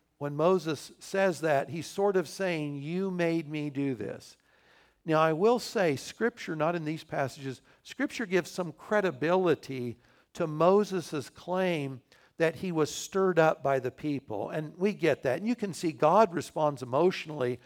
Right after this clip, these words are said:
to the constant grumbling and complaining of the Jews in the wilderness. And Moses is responding emotionally to that too. But at the end of the day, God doesn't let Moses off the hook because of the complaints and the grumblings of the nation.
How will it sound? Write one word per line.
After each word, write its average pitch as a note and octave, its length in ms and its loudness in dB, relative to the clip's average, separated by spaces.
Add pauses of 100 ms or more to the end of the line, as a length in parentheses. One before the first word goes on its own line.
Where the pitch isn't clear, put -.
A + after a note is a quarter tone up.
(200)
to D3 120 -4
the C3 80 -2
constant D#3 540 -4
grumbling C#3+ 760 -2 (320)
and C#3+ 180 -6
complaining D#3 600 -4
of A#2+ 80 -2
the B2 80 -8
Jews A#2+ 320 -4
in B2+ 80 -12
the A#2 60 -4
wilderness. A#2 640 -4 (480)
And C3+ 160 -2
Moses D#3 360 2
is C3+ 140 -8
responding D3 560 0
emotionally C3+ 600 -2
to A#2+ 80 -4
that A#2 280 -2
too. D#3 300 -2 (400)
But D#3 100 6
at E3 140 4
the E3 160 0
end A#3 160 2
of G3 80 -2
the F3 80 0
day, F3+ 300 2
God F3 400 2
doesn't E3+ 420 0
let D3+ 260 0
Moses D#3+ 520 0
off D#3 260 2
the B2+ 80 -4
hook D3 520 0 (840)
because D#3 340 0
of D3+ 60 -10
the C#3+ 80 0
complaints C#3+ 1080 -4
and C#3 200 -6
the C3 60 -4
grumblings C3 720 -2
of A#2 240 -8
the B2 80 -8
nation. C#3 520 -4